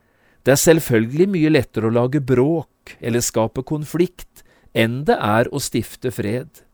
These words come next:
Men, sier Jesus, ikke tvihold på dine egne rettigheter.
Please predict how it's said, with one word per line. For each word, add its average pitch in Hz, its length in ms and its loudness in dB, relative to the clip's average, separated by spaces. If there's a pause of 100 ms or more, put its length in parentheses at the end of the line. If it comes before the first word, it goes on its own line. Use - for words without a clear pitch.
(880)
Men, 127 240 0
sier 160 400 2
Jesus, - 480 -2 (340)
ikke 117 380 2
tvihold 135 640 2
på 147 80 -2
dine 135 320 -4
egne 117 480 -2
rettigheter. 107 720 -6